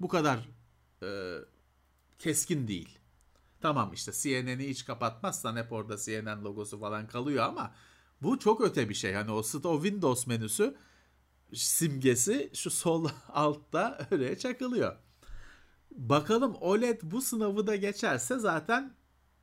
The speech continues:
daha geçeceği bir sınav yok. Tamam denecek. Ee, şey, oled'li laptop işinin o yönünü çok merak ediyorum.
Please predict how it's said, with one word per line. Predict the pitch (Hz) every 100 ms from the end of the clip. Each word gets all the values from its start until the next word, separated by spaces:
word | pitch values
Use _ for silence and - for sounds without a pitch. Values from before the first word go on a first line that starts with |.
| _ _ _ 156
daha | 165 175 170
geçeceği | 156 156 147 151 147
bir | 135
sınav | - 165 240
yok. | 220 113 - -
Tamam | 175 175 151 127
denecek. | 104 104 160 294 - _ _ _ _ _ _ _ _ _ _ _ _ _ _ _ _
Ee, | - - 71 57 - 85 117 165 - - - -
şey, | - 156 170
oled'li | 123 180 220 196 - 180
laptop | 175 175 - 170
işinin | 151 - 160 190 226 160
o | 196
yönünü | 190 156 156 190
çok | 196 202 185
merak | 151 190 190
ediyorum. | 175 160 107